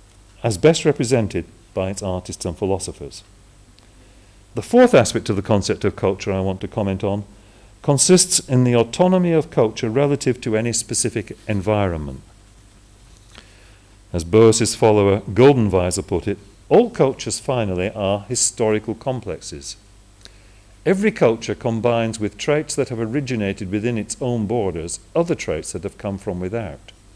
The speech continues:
from other cultures, and have become amalgamated with the recipient culture.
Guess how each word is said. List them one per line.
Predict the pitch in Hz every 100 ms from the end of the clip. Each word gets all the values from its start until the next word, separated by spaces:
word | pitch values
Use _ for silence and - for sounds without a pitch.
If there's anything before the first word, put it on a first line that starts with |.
| - -
from | 110 117
other | 107
cultures, | 104 123 107 - 78 69 - - - - - -
and | 110
have | 127 120
become | 127 147 135 -
amalgamated | 123 160 185 131 98 80 - 87
with | 95 90
the | 95
recipient | 101 120 - 104 92 -
culture. | 120 113 - 80